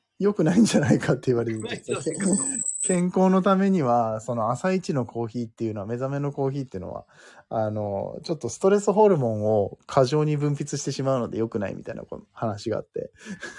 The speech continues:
Speaker 2: あ、朝はお白湯がいいとかっていう話がある。
Speaker 1: そうそうそうそう。だから朝のカフェインコントロールで、まあ、あの、カフェインレス、デカフェのコーヒーを飲みましょうみたいなのをおすすめしてたりとかするんですけど。うん。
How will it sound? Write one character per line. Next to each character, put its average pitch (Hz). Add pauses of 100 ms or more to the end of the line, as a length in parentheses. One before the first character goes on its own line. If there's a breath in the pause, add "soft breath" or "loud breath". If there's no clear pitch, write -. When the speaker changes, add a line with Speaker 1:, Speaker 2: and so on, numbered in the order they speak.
(1080 loud breath)
Speaker 2:
あ、 117
朝 107
は 92
お -
白 110
湯 101
が 101
い 101
い -
と 90
か 85
っ 82
て 104
い 92
う -
話 -
が 92
あ 92
る。 95
Speaker 1:
そ 220
う 190
そ 196
う 170
そ -
う -
そ 117
う。 -
だ 156
か 151
ら 151
朝 220
の 180
カ 143
フ 156
ェ -
イ 151
ン 156
コ 160
ン 156
ト 170
ロ 175
ー -
ル 147
で、 175
ま 135
あ、 -
あ 110
の、 110
カ 123
フ 135
ェ -
イ 131
ン 127
レ 110
ス、 -
デ 110
カ 113
フ 117
ェ -
の 117
コ 117
ー -
ヒ 113
ー 98
を 98
飲 95
み 98
ま 101
し 107
ょ -
う 98
み 92
た -
い -
な - (460 loud breath)
の 107
を -
お 104
す -
す 110
め 104
し -
て 117
た 101
り 98
と -
か -
す -
る 101
ん 95
で 101
す -
け -
ど。 104 (440 soft breath)
う 110
ん。 -